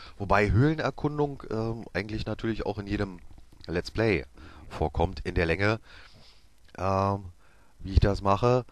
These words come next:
Ja, mir und vielen anderen ist es auch, glaub ich, zu viel Show und zu wenig Play.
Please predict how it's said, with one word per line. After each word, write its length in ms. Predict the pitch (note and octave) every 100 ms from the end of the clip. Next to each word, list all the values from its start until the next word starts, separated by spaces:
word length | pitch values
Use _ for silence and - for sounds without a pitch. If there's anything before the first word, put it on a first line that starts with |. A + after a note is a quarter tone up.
| - - -
Ja, 440 | G2 G2 D#2+ C#2 - - -
mir 360 | G2+ G#2+ A#2+
und 140 | G#2 G2
vielen 220 | G#2 F2+
anderen 500 | D2 A2+ A#2+ B2 B2
ist 160 | F2+ F2+
es 60 |
auch, 120 | F#2+
glaub 180 | F2+ F2+
ich, 140 | F#2 -
zu 160 | F2+
viel 260 | E2 E2 E2
Show 260 | - G2
und 160 | A#2 F2+
zu 200 | - F2
wenig 320 | E2 D#2 C#2+
Play. 380 | - F2+ A#2 D3